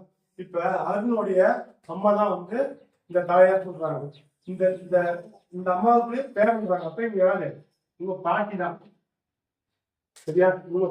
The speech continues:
பாட்டி. இவங்க பாட்டினா இந்த பையன், இந்த பையன், இந்த பேரனுக்கும் அருணுக்கு என்ன உறவா இருக்கும்? அப்பா மகன் உறவு தான், சரியா? ஏன்னா அருண் வந்து இவங்க, அருணுக்கு அம்மா வந்து இந்த அம்மா,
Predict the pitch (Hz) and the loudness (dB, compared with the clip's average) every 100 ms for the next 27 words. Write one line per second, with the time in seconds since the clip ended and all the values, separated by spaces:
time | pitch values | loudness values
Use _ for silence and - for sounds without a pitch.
0 | 165 175 160 151 170 - _ _ 180 175 | 0 0 0 -6 -12 -20 _ _ -6 -4
1 | 160 170 202 185 151 - - - _ _ | -2 -2 0 -4 -4 -6 -8 -12 _ _
2 | _ 175 185 185 180 214 233 220 240 190 | _ -2 2 4 4 4 4 2 2 0
3 | 180 - 185 226 208 180 185 214 220 214 | -2 2 2 0 -2 -4 2 2 2 -2
4 | 233 208 202 214 208 208 202 202 190 190 | 0 0 -2 -6 -4 -2 -2 -2 -4 -4
5 | 156 - - _ _ _ _ _ 151 151 | -4 -6 -10 _ _ _ _ _ -4 2
6 | 214 214 190 180 170 147 143 143 143 143 | 4 4 4 2 -2 -6 -6 -6 -8 -8
7 | - _ _ _ _ _ _ _ _ _ | -18 _ _ _ _ _ _ _ _ _
8 | _ _ _ _ _ _ - 165 175 175 | _ _ _ _ _ _ -6 0 2 2
9 | 170 190 190 196 226 196 202 208 180 175 | 2 2 2 2 0 -4 -6 -4 -4 -4
10 | 170 170 165 - _ - - 233 214 180 | -10 -12 -14 -16 _ -6 -4 -2 -2 0
11 | 196 190 190 208 175 170 147 | 0 0 -2 -4 -4 -4 -4